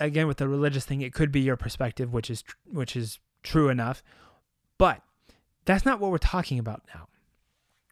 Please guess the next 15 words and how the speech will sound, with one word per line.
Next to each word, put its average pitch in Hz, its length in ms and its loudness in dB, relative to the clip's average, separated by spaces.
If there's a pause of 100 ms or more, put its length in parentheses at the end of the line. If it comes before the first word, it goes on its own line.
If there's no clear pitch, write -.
What 160 100 -2
we're 175 100 2
talking 254 420 0
about 139 300 0
now 113 320 -6 (360)
is 147 140 2
trying 226 460 2
to 240 80 4
get 160 340 0 (380)
liberals 156 680 4
to - 180 0
understand 139 840 2
why 123 260 4
they're 120 220 0
wrong. 110 400 -6